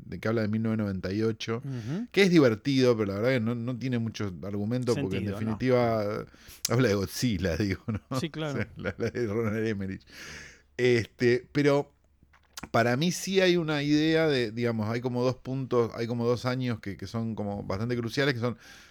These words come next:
Speaker 1: Primero, Las Torres Gemelas y el dos mil uno, digamos, que para mí
Speaker 2: Ujú.
Speaker 1: cambian el cine, digamos,
Speaker 2: Ujú.
Speaker 1: una película, el final de Fight Club,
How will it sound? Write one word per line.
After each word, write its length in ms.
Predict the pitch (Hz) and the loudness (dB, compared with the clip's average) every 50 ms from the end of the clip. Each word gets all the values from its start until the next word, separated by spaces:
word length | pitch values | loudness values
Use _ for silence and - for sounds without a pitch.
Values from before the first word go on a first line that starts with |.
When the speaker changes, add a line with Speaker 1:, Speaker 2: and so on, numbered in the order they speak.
| _ _ | _ _
Speaker 1:
Primero, 500 | - 123 127 156 190 220 226 202 180 - - - - _ - - - 120 | -2 0 0 4 8 8 8 8 8 4 -4 -16 -20 _ -16 -14 -14 -10
Las 260 | 123 117 110 104 101 | -4 -2 -2 -2 0
Torres 220 | - 143 131 127 113 | 0 0 0 0 0
Gemelas 300 | 123 123 135 131 117 113 | 0 0 2 0 0 0
y 20 | |
el 60 | 113 | 0
dos 100 | 110 107 | -2 0
mil 160 | 101 113 113 | 0 0 0
uno, 180 | 135 156 170 160 | 0 0 0 2
digamos, 280 | 131 113 117 117 113 151 | 2 2 0 0 -2 -4
que 100 | 143 - | -4 -4
para 160 | - 95 95 | -4 -2 -2
mí 60 | 127 | 0
Speaker 2:
Ujú. 80 | 143 170 | 2 2
Speaker 1:
cambian 240 | - - - 104 | 2 2 2 2
el 100 | 101 98 | 0 -2
cine, 480 | 90 - - 139 139 135 127 123 117 101 | -2 -4 -2 -2 0 2 2 0 0 0
digamos, 360 | 95 98 101 101 98 92 92 | -2 -2 -4 -4 -2 -4 -4
Speaker 2:
Ujú. 180 | 143 175 - 101 | -4 -4 -6 -4
Speaker 1:
una 160 | 104 101 87 | -6 -6 -6
película, 400 | 98 95 101 107 104 104 98 - | -6 -6 -6 -6 -6 -6 -6 -8
el 60 | - 95 | -12 -12
final 400 | - - 101 101 107 110 107 98 | -10 -8 -4 -4 -2 -2 -2 -2
de 100 | 101 90 | -4 -6
Fight 300 | - 107 107 107 101 - | -6 -6 -6 -6 -6 -6
Club, 420 | - 104 95 95 98 107 104 95 | -6 -6 -6 -6 -8 -10 -14 -18